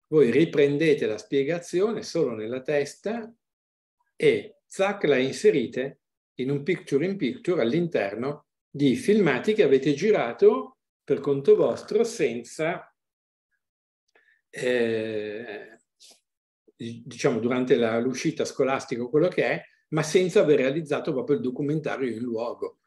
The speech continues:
cosa impossibile da fare, o perché c'è rumore, c'è gente, o perché non avete i diritti, le autorizzazioni, eccetera, eccetera.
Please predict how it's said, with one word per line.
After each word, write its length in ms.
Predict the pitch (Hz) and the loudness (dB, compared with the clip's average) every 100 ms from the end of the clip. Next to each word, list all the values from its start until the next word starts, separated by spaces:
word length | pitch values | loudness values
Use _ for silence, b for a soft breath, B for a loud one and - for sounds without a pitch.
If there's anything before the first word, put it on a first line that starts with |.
| - | -4
cosa 380 | 139 120 143 | -2 2 2
impossibile 680 | 139 113 113 139 - 120 127 | 0 -2 0 0 0 -2 -2
da 100 | 98 | -4
fare, 440 | 95 120 101 101 _ - _ _ _ | -6 -8 -8 -12 _ -20 _ _ _
o 140 | - 147 | 2 4
perché 240 | 156 135 | 6 4
c'è 140 | - | 4
rumore, 440 | 123 120 98 120 113 | 2 2 0 2 2
c'è 180 | - 120 | 2 -2
gente, 420 | 110 107 123 120 | 0 0 0 -4
o 20 | |
perché 200 | 110 107 | -4 -4
non 140 | 120 | -4
avete 320 | 113 113 113 123 | -2 -4 -2 -4
i 120 | 113 | -4
diritti, 420 | 113 110 117 123 | -4 -4 -2 -2
le 60 | 113 | -2
autorizzazioni, 1000 | 113 113 107 104 107 - 87 120 117 | -2 -4 -6 -6 -8 -8 -8 -8 -8
eccetera, 400 | 98 - 113 113 | -10 -8 -8 -6
eccetera. 400 | 104 - 107 - | -8 -10 -16 -16